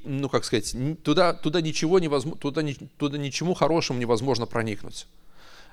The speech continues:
Э, и от этого одиночества, от этого, бе-, ну, какая-то такая вот потерянность. И, э, люди, люди по причине ожесточения сердца, они не могут ни друг друга воспринимать,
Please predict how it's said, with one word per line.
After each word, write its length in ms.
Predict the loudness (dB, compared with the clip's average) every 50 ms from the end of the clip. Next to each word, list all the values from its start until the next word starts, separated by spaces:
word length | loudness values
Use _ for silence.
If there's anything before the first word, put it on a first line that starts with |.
| -4 0
Э, 340 | 2 2 2 2 2 0 0
и 260 | -2 0 2 2 2
от 140 | 4 2 0
этого 300 | 0 2 4 6 6 6
одиночества, 640 | 4 2 2 2 2 2 2 -2 0 2 2 2
от 80 | 4 4
этого, 320 | 2 0 2 0 0 0
бе-, 160 | 0 -2 -4 -4
ну, 180 | -4 -6 -6 -6
какая-то 400 | -6 -4 -4 -4 -4 -4 -4 -8
такая 280 | -8 -6 -4 -2 -2
вот 100 | -2 -4
потерянность. 600 | -6 -4 2 4 4 4 4 2 0 -2 -4 -6 -6 -8 -10 -12 -14 -12 -4
И, 580 | 2 4 6 6 6 6 6 6 6 4 4 2 0 0 -2 0
э, 400 | 4 6 8 8 8 6 4 0 -2 -2
люди, 500 | 2 2 4 4 4 6 6 6 6 4 0 -4 -8 -8 -6 -6
люди 340 | 0 2 2 2 2 2
по 140 | 2 0 0
причине 500 | -2 -2 -2 0 2 2 4 4 2 2 0 -6 -8 -10 -10 -12 -12 -16 -18 -18 -20 -20 -20 -20 -20 -20 -20 -20 -20 -20 -20 -20 -20 -20 -20 -18 -16 -16 -18 -18 -10 -4
ожесточения 640 | -2 -2 -2 -2 -2 0 0 2 2 2 4 4 4
сердца, 400 | 4 6 6 4 4 4 4 2
они 220 | 4 2 0 0
не 120 | 0 0 2
могут 380 | 2 2 2 2 -2 -4 -6
ни 160 | -4 -2 0 0
друг 200 | 0 0 0 0
друга 200 | 0 2 2 2
воспринимать, 680 | 2 0 -2 -4 -6 -6 -4 -4 -4 -4 -6 -8